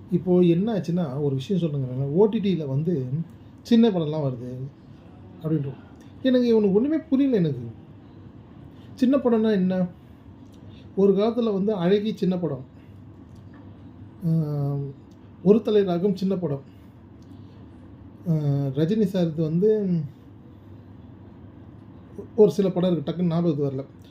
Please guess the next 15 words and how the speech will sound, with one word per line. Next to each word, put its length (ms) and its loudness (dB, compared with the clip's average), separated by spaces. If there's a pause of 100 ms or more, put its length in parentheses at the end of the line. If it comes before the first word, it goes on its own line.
அது 160 -2
மாதிரி 180 4 (380)
நிறைய 380 2
படம் 240 0
சின்ன 160 0
படம் 220 -2
இருக்கு. 220 -6 (1080)
But 160 0
ஆனா 200 -2
வந்து 240 -2
இன்னைக்கு 280 2
அந்த 100 0
சின்ன 200 -2
படம்லாம் 440 -2
வந்தா 240 -2